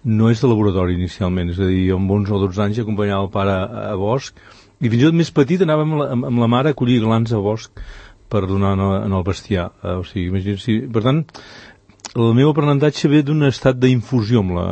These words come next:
amb la natura i amb el bosc, eh? De-, després, eh, efectivament, en un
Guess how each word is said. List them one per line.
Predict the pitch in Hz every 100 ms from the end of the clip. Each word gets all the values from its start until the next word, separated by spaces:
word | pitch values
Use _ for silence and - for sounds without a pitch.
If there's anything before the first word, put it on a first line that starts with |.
| 92
amb | 90 87
la | 87
natura | 90 85 92 90
i | 90
amb | 90
el | 85
bosc, | 85 92 -
eh? | 101 123 - - _ -
De-, | 101 107
després, | 101 95 - 101 101
eh, | 120 95 90
efectivament, | - 87 90 95 104
en | 95
un | 92